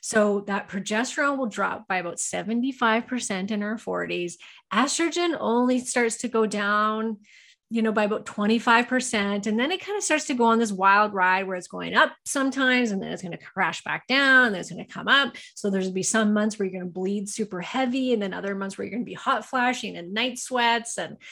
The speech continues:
having a really light period. And so it starts to, you know, do this up and down thing as you're going into perimenopause. And then it drops completely off the grid, typically.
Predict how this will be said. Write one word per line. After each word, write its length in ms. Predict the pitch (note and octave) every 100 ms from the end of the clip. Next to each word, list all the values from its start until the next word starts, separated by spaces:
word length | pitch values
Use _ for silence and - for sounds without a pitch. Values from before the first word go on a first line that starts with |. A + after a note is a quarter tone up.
| -
having 280 | G#3 F#3+ F3+
a 80 | F3
really 280 | F#3 F3+ E3+
light 360 | G#3 B3+ B3
period. 720 | - C4 B3+ A3+ A3+ A3+ A3+ - - -
And 140 | G#3+ G#3
so 160 | A3+
it 80 | G#3+
starts 320 | - C4 B3+ -
to, 60 |
you 100 | A#3
know, 100 | G#3+
do 100 | G3
this 220 | F#3 F#3+ -
up 200 | G3+ G3+
and 120 | G3
down 360 | F3+ F3 F#3 F#3+
thing 340 | F3+ E3+ E3 _
as 320 | F#3 F#3 F#3 F#3+
you're 100 | F3+
going 260 | F3 E3+
into 200 | E3 E3+
perimenopause. 1080 | D#3+ F#3 D#3+ E3 - D#3 - D#3 - D#3+ - - _ _
And 260 | F3 F3+ E3+
then 160 | F3+
it 140 | F3 D#3+
drops 580 | E3 D3 D3 - - -
completely 560 | - D#3+ - C#4+ A3+ F#3
off 300 | D#3 D3+ -
the 60 | D#3+
grid, 360 | E3+ D#3 D#3+ - - - _
typically. 640 | - F#3+ F3+ E3+ G#3 A#3+